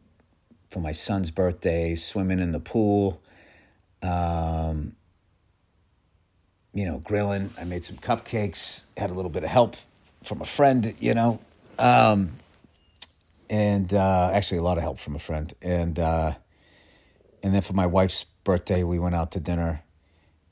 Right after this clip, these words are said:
and, um, I bought her this beautiful dress. I did a thing. I actually found out her sizes and went out and bought her a beautiful dress, and she absolutely loved it and looked stunning in it.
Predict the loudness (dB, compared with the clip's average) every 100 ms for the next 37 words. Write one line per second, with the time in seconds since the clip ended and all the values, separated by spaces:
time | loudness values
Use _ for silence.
0 | -4 -2 -2 -2 -2 -2 -4 -8 -14 _
1 | _ _ _ _ _ _ _ _ -12 -4
2 | -2 -2 -6 -4 -4 -4 -6 -6 -2 0
3 | 0 -4 -6 _ _ _ _ _ _ _
4 | _ _ _ _ -2 2 2 0 0 2
5 | 0 -2 -4 0 0 4 2 2 0 0
6 | 2 2 0 -4 -8 -10 -6 -2 -2 -2
7 | -4 -2 -2 -2 -4 -6 -6 -4 -2 -2
8 | -2 -4 -2 -4 -4 -8 -6 -2 -4 -4
9 | -8 -6 -6 -10 -16 _ _ _ _ _
10 | _ _ -2 0 2 4 4 4 -2 -6
11 | -10 -10